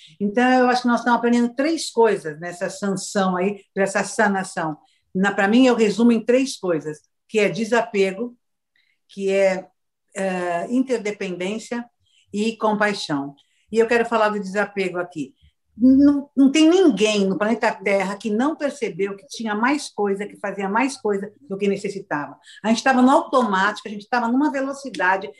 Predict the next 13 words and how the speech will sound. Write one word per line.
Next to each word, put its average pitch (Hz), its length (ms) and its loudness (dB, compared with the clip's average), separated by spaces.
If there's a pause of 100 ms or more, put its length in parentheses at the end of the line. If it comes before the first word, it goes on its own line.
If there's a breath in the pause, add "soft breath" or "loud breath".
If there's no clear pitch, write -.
(140 loud breath)
que 254 120 -2
o 240 100 -4
corpo 302 380 0
tava 240 180 -2
na 233 140 -2
frente 240 280 -10
da 214 160 -4
alma. 180 400 -4 (220 soft breath)
Daí 240 140 -2
o 294 100 2
mundo 277 340 0
parou, 226 380 2 (180)
pá, 294 100 -10